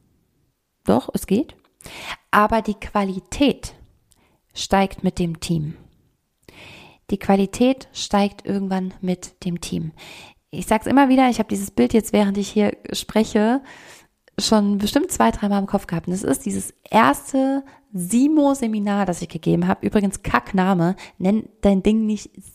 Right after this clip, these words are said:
Simo-Seminar. Also Simo-Seminar bitte eh schon mal <laughs> nicht. Wobei, kannst machen, was du willst. Aber, ähm, das ist nur die Wortbildmarke geschützt.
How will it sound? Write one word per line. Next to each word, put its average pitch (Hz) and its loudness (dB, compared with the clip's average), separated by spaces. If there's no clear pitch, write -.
Simo-Seminar. 208 0
Also 170 0
Simo-Seminar 190 0
bitte - -6
eh 202 -4
schon 214 -8
mal 220 -2
<laughs> - -20
nicht. - 2
Wobei, 180 -2
kannst 202 -2
machen, 190 0
was 196 -4
du 190 -10
willst. 214 -6
Aber, 196 -2
ähm, 190 -4
das 185 -8
ist 196 -6
nur 202 -4
die 185 -2
Wortbildmarke 185 -2
geschützt. - -6